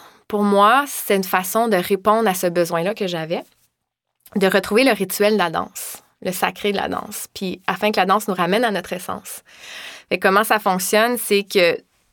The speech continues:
j'ai, je fais toujours un moment d'ouverture pour bien définir l'espace dans lequel on s'engage.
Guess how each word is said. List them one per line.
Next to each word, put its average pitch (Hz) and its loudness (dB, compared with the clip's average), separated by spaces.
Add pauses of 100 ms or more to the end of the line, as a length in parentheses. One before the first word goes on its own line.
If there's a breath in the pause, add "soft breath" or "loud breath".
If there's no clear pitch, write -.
j'ai, 196 2 (100)
je - -4
fais 220 0
toujours 294 2
un 277 6
moment 190 4
d'ouverture 214 0
pour 202 0
bien 220 0
définir 202 2
l'espace 185 0
dans 175 -4
lequel 180 -8
on 185 -6
s'engage. - -6